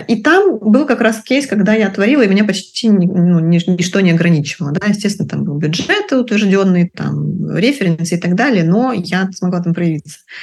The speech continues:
И это именно тот момент, который, м, меня продолжает, э, мотивировать и держать внутри. У нас,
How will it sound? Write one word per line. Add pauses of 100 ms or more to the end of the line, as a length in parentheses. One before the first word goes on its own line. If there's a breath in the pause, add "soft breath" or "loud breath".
(300 loud breath)
И
это
именно
тот
момент,
который, (100)
м,
меня
продолжает,
э, (680 loud breath)
мотивировать
и
держать
внутри.
У
нас,